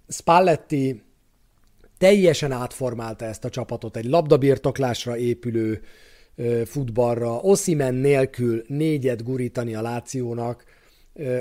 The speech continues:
az, az óriási fegyvertény, úgyhogy a Napoli most már egyedül áll a tabella élén, teljesen megérdemelten. Azért is, mert a Milán kikapott hazai pályán három egyre a Sassuolótól.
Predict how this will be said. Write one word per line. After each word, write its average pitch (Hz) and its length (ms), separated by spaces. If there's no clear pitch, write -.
az, 127 500
az 127 300
óriási 139 540
fegyvertény, 143 840
úgyhogy 170 240
a 190 40
Napoli 151 340
most 135 200
már 127 140
egyedül 113 320
áll 110 140
a 110 60
tabella 110 440
élén, 113 340
teljesen 117 460
megérdemelten. 92 840
Azért 180 440
is, 220 160
mert 175 240
a 156 40
Milán 147 280
kikapott 127 380
hazai 123 300
pályán 120 340
három 127 300
egyre 117 200
a 110 40
Sassuolótól. 185 880